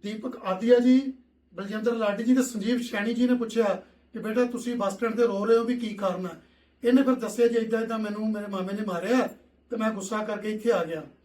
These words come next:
ਇਸ ਤੋਂ ਬਾਅਦ 'ਚ ਇਹੀ ਇਹਦਾ ਨੰਬਰ ਪਤਾ ਕੀਤਾ। ਇਹਨੂੰ by chance ਹੀ ਆਪਣੀ ਜਿਹੜਾ ਮੰਮੀ ਦਾ ਨੰਬਰ ਸੀਗਾ, ਉਹ ਯਾਦ ਸੀ। ਅਸੀਂ ਬਾਰ-ਬਾਰ ਇਹਦੀ ਮੰਮੀ ਦੇ ਫੋਨ ਤੇ ਕਈ ਵਾਰੀ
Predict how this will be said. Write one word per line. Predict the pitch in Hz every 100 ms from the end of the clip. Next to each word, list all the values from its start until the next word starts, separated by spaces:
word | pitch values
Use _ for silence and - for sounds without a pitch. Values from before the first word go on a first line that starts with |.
| _ _ _ _
ਇਸ | 240 254
ਤੋਂ | 277
ਬਾਅਦ | 262 269 269
'ਚ |
ਇਹੀ | 254 262
ਇਹਦਾ | 262 247
ਨੰਬਰ | 220 233
ਪਤਾ | 233 233 240
ਕੀਤਾ। | 220 233 240 240 240 - _ _ -
ਇਹਨੂੰ | 247 277 311 - - _ 202
by | 247
chance | 294 285 269 247 269
ਹੀ | 269 262 _ _ _ 220
ਆਪਣੀ | 214 254
ਜਿਹੜਾ | 254 247
ਮੰਮੀ | 208 208 233
ਦਾ | 233
ਨੰਬਰ | 202 214 226
ਸੀਗਾ, | 226 220 254 254 - _ 233
ਉਹ | 247
ਯਾਦ | 226 180 180
ਸੀ। | 190 147 - _ _ _ _ -
ਅਸੀਂ | 247 269
ਬਾਰ-ਬਾਰ | 214 220 254 254 254
ਇਹਦੀ | 254 254
ਮੰਮੀ | 220 220 247
ਦੇ | 247
ਫੋਨ | 208 220
ਤੇ | 220 240
ਕਈ | 240 240
ਵਾਰੀ | 233 220 226 226